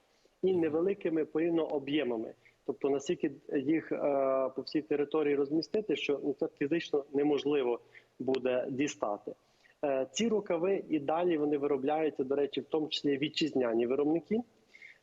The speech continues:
Тому в разі необхідності готовність їх застосовувати буде осінню. І уже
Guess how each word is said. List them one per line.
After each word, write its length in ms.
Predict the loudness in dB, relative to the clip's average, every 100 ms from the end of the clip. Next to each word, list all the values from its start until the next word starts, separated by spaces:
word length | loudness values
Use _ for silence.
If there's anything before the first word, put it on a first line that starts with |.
| -4
Тому 340 | 0 2 2
в 40 | 2
разі 300 | 0 0 0
необхідності 720 | 0 -2 -2 0 -2 0 0
готовність 600 | 0 0 0 0 0 0
їх 140 | -2 -2 -8
застосовувати 840 | -2 -2 -2 -2 0 2 2 0 -4
буде 380 | 0 0 2
осінню. 600 | 0 0 0 0 0 0 -2 _ _ _ _ 0
І 200 | 2 2
уже 340 | 2 2 0